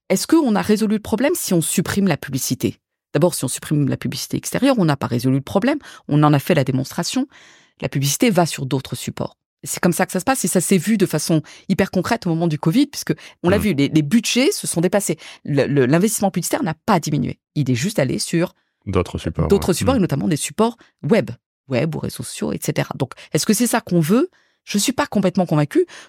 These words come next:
Speaker 1: d'autant plus que la publicité extérieure est hyper réglementée et que ce qu'on met sur nos panneaux est super contrôlé, ce qui est pas le cas quand on est sur un, sur
Speaker 2: Et
Speaker 1: le
Speaker 2: le,
Speaker 1: web.
Speaker 2: les budgets sont restés les mêmes pendant le covid ?
Speaker 1: Les budgets sont restés les mêmes.
Speaker 2: Ouais.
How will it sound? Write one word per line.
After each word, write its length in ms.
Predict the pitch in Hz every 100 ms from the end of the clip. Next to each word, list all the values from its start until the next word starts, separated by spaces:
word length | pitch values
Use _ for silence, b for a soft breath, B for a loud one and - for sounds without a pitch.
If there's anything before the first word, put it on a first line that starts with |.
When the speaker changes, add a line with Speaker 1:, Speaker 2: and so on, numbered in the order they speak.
| -
Speaker 1:
d'autant 200 | 170 175
plus 220 | 233 -
que 100 | 165
la 120 | 139
publicité 360 | - 151 - 156
extérieure 340 | - 170 151
est 80 | 131
hyper 260 | 156 180
réglementée 640 | 165 139 147 143 143 170 160
et 40 |
que 100 | -
ce 80 | -
qu'on 120 | 139
met 160 | 143 170
sur 140 | -
nos 80 | 139
panneaux 280 | 135 147 143
est 80 | -
super 320 | - - 147
contrôlé, 400 | 135 - 165 262 B B B _
ce 100 | -
qui 80 | -
est 40 |
pas 80 | 120
le 40 |
cas 140 | 123 185
quand 240 | 139 131
on 60 | 135
est 60 |
sur 180 | 156 165
un, 120 | -
sur 160 | - -
Speaker 2:
Et 40 |
Speaker 1:
le 60 | 101
Speaker 2:
le, 40 |
Speaker 1:
web. 100 | 98
Speaker 2:
les 120 | 104 95
budgets 340 | 104 104 117
sont 160 | - 117
restés 220 | 101 104
les 80 | 101
mêmes 200 | 107 131
pendant 200 | 110 104
le 60 |
covid ? 220 | - 117
Speaker 1:
Les 80 | 165
budgets 260 | 214 180 240
sont 120 | -
restés 240 | - -
les 60 | 147
mêmes. 100 | 120
Speaker 2:
Ouais. 200 | - 107